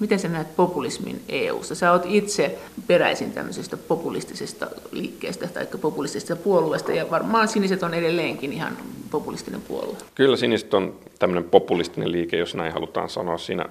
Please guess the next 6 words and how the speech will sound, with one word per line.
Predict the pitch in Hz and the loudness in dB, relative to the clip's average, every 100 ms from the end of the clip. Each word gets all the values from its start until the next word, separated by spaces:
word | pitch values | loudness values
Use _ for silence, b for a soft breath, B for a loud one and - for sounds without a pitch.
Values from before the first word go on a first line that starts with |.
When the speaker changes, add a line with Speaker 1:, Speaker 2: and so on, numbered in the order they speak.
| - | 0
Speaker 2:
sanan | - 107 | 6 6
myönteisessä | 104 107 98 92 - 92 | 8 4 6 2 0 0
merkityksessä. | 92 87 82 85 - - 101 | 2 2 0 -6 -8 -4 -2
Eli | - - B B B B B _ - | -2 -4 B B B B B _ 2
haluamme | 101 101 92 87 - - | 6 6 6 2 0 -2
pitää | 113 113 92 | 6 10 10